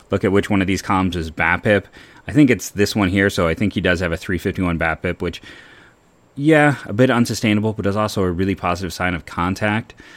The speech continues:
skills. Uh, four, Joe Naranjo, the first baseman we've talked about. Six, Will Bartlett, another first baseman. Valera at seven.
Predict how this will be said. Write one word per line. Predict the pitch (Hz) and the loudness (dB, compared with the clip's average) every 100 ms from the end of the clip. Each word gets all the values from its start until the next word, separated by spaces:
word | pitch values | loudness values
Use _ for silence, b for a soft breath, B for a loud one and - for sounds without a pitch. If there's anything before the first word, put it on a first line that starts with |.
| B B | B B
skills. | - - 107 107 110 110 | -12 0 4 4 2 -2
Uh, | - 82 82 78 78 | -6 -6 -4 -4 -6
four, | - 113 107 | -4 0 2
Joe | 104 98 98 95 | 2 0 0 0
Naranjo, | 92 87 90 95 95 95 92 | -2 -2 0 0 0 0 0
the | 87 | -2
first | - 90 - | -4 -8 -2
baseman | 98 - 104 | -2 0 -2
we've | 101 | -2
talked | 107 101 104 | -2 -4 -2
about. | 95 - | -4 -4
Six, | - 151 - | -2 -4 -2
Will | 113 | -4
Bartlett, | 87 107 113 85 - | 0 0 0 -4 -6
another | 87 87 107 135 | -4 -2 -2 -2
first | - 82 - | -4 -10 -8
baseman. | 78 82 90 90 | -8 -6 -6 -8
Valera | 65 95 98 107 110 | -6 -4 0 2 0
at | - | -2
seven. | 92 85 90 | -4 -4 -4